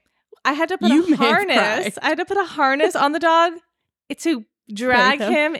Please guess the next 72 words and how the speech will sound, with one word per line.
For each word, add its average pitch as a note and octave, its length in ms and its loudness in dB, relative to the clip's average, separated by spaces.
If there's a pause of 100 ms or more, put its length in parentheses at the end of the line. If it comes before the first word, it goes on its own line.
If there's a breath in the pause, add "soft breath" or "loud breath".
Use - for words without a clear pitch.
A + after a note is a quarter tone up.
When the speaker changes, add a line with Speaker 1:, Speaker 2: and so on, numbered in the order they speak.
Speaker 1:
into C4 460 -2
the A3+ 120 -4
tub. F#3 640 -4
So - 100 -10
the C#4 140 -2
dog E4 400 2 (120)
w-, A#3+ 140 -4
did B3 160 -4
not C4 240 0
willingly A#3+ 400 -2
take A3 260 -8 (140)
Speaker 2:
No, D4 220 2
Speaker 1:
part A#3 140 2
Speaker 2:
getting D#4 200 2
Speaker 1:
of - 80 2
this F#4 100 2
Speaker 2:
him, E4+ 60 0
Speaker 1:
at - 60 0
all. A3 120 -2
Speaker 2:
getting G4 220 0
him G#4+ 140 -4
into B3 260 0
the A3 100 -2
tub E3+ 320 2
was E3+ 200 0
the E3+ 80 -2
hardest - 440 -6
part. - 400 -6
But A#3+ 220 -2
once F#4 240 0
he G#4+ 80 0
was G4 140 0
in C#4 240 0
the A3+ 80 0
tub, D4+ 360 0
finally C#4+ 300 0
I C4 60 2
had B3 160 0
to A3 40 -2
look A3 140 -2
at G#3 120 -2
Zoe B3 280 2
and F#3+ 100 0
I G3+ 40 0
was G3+ 100 -2
like, F#3 220 0 (640)
"Zoe, F#3+ 480 -2 (200)
Speaker 1:
That's C4 120 -6
Speaker 2:
why G3 100 0
don't E4+ 120 2
Speaker 1:
'cause C4 40 -2
Speaker 2:
we A#3+ 100 2
take A#3 220 0
his G3+ 120 0
harness A3+ 360 0
off E3 260 -2
so E3 120 -6
we F3+ 80 -4
can - 140 -8
wash G3+ 260 0
him?" F#3 80 -2
Speaker 1:
And - 20 4
Speaker 2:
And D#4 80 2
she's E4+ 160 2
Speaker 1:
then A3+ 40 -4
he A3 60 -2
Speaker 2:
washing A#3 360 0
him G3+ 160 0
with G#3 160 0
the F#3 80 2
harness G3+ 400 -2
on. G3 400 -4